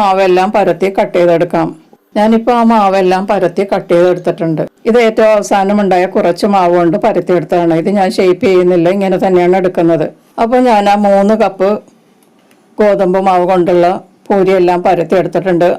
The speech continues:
അവസാനത്തത് കുറച്ച് വലുതാണ്, ബാക്കിയെല്ലാം ഒരേപോലെ കട്ട് ചെയ്തെടുത്തിട്ടുണ്ട്. ഇത് ഞാൻ പൊടി പറ്റിച്ച് പാത്രങ്ങളിൽ അടുക്കടുക്കായിട്ടാണ് എടുത്തിരിക്കുന്നത് കേട്ടോ. നിങ്ങൾക്ക് വേണമെങ്കിൽ ഡൈനിങ് ടേബിളിൽ ബട്ടർ പേപ്പർ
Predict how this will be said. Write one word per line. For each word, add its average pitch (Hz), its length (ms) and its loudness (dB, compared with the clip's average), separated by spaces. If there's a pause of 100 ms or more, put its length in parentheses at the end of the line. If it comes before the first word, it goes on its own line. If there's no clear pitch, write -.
അവസാനത്തത് 190 680 0
കുറച്ച് 185 280 -2
വലുതാണ്, 165 420 0 (140)
ബാക്കിയെല്ലാം 185 560 0 (720)
ഒരേപോലെ 208 500 0 (120)
കട്ട് 208 180 -2
ചെയ്തെടുത്തിട്ടുണ്ട്. 175 680 0 (380)
ഇത് 220 80 0 (120)
ഞാൻ 220 100 2 (100)
പൊടി 214 280 0
പറ്റിച്ച് 208 420 0 (340)
പാത്രങ്ങളിൽ 190 600 0 (100)
അടുക്കടുക്കായിട്ടാണ് 185 1040 0
എടുത്തിരിക്കുന്നത് 180 640 0
കേട്ടോ. 170 220 0 (640)
നിങ്ങൾക്ക് 214 280 2
വേണമെങ്കിൽ 190 380 2 (960)
ഡൈനിങ് 208 380 0
ടേബിളിൽ 214 420 2 (100)
ബട്ടർ 196 220 -2 (100)
പേപ്പർ 190 240 0